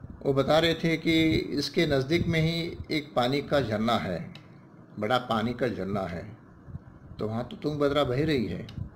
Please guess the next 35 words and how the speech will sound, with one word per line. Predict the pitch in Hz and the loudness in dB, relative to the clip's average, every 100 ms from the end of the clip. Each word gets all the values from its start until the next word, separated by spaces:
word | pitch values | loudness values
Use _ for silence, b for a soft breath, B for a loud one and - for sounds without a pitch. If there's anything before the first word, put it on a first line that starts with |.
| - - - - - - - B B B B B - - | -18 -18 -16 -16 -16 -18 -20 B B B B B -10 0
तो | 151 151 | 2 2
इससे | 143 185 175 170 165 - | 2 2 4 4 0 -2
इ-, | 151 160 165 | 0 2 2
इस | 160 | 0
पार | - 170 165 170 | 4 4 4 2
के, | 165 - - | -4 -4 -4
इस | 151 | -4
पार | - 175 | 2 2
कुछ | 175 170 165 | 2 0 0
लोग | 151 156 | 0 0
चले | 139 113 | 0 2
गए, | 90 85 82 - - - - - - - - - - | 2 0 -4 -8 -20 -20 -18 -18 -20 -20 -20 -14 -8
इस | 131 - | -6 -2
पार | 156 147 | 2 4
के | 147 - 151 | 4 0 -2
उस | 143 135 - | 0 -2 -2
पार | 151 143 | 2 4
कुछ | 143 143 131 | 2 -4 -2
लोग | 123 113 110 | 0 0 0
हैं, | 95 | -2
ये | 110 139 | -2 -2
सब | - 160 | -2 0
जो | 170 | 0
बता | 131 123 120 | 0 2 2
रहे | 123 | 2
थे। | 123 165 165 | -2 -2 -2
और | - 143 151 | -2 -2 -2
ये | 151 | -4
पूरा | - 160 | -2 -2
पशुपालन | 160 135 147 - 151 151 | 0 -2 0 0 0 0
की | - 185 190 - - - - - B B B B B B B - | -2 -2 -2 -12 -20 -20 -14 -8 B B B B B B B -8
अ, | - 117 | -2 0
पशुपालन | - 123 123 - 151 160 | 0 -2 -2 0 2 0
के | 147 156 | 0 2
लोग | 139 139 131 - | 4 4 4 -2